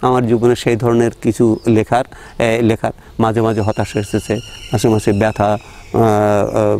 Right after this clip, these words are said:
উম, আ, শোক, আ, বহন করতে হয়েছে, হয়েছে। হয়তো তখন আমি একটু অন্যরকম হয়েছি, কিন্তু আবার আমি, আ, মূল জায়গায় কিন্তু ফিরে এসেছি। যেমন আমার, আমার প্রথম, আ, আ, বই যখন উনিশশো বিরানব্বই সালে বের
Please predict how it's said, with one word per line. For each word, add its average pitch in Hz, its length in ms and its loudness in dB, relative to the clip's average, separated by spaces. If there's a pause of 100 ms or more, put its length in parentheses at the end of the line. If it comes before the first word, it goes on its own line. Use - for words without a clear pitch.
উম, 104 280 2 (320)
আ, 104 220 0
শোক, 113 500 -2 (280)
আ, 110 160 0 (120)
বহন 113 260 2
করতে 117 280 -4
হয়েছে, 104 400 0 (100)
হয়েছে। 101 360 -2 (280)
হয়তো 120 220 0
তখন 107 380 0 (380)
আমি 107 240 2 (100)
একটু - 240 0
অন্যরকম 107 460 2
হয়েছি, 98 360 0 (200)
কিন্তু 165 200 0
আবার 170 280 2
আমি, 202 160 4
আ, 139 760 -2
মূল 156 320 4
জায়গায় 165 280 2
কিন্তু 127 240 -6
ফিরে 101 220 -6
এসেছি। - 320 -12 (320)
যেমন 185 460 2 (360)
আমার, 160 380 2
আমার 156 260 0
প্রথম, 165 540 2
আ, - 40 -4
আ, 139 760 0
বই 123 320 2
যখন 120 300 0
উনিশশো 117 300 0
বিরানব্বই 107 420 0
সালে 107 300 0
বের 104 240 0